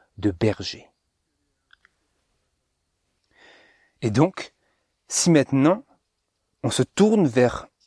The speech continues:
le passage de Proverbes, chapitre vingt-neuf, verset dix-huit, nous voyons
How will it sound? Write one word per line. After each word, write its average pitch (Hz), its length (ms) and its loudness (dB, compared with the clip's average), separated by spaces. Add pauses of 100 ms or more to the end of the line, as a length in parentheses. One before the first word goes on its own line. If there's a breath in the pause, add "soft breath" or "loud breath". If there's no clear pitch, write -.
le 113 140 -4
passage 147 500 0
de 117 80 2
Proverbes, 139 840 0 (600)
chapitre - 460 0
vingt-neuf, 143 920 -2 (440)
verset 135 500 -2
dix-huit, 147 920 -6 (1400)
nous 147 180 2
voyons 165 680 0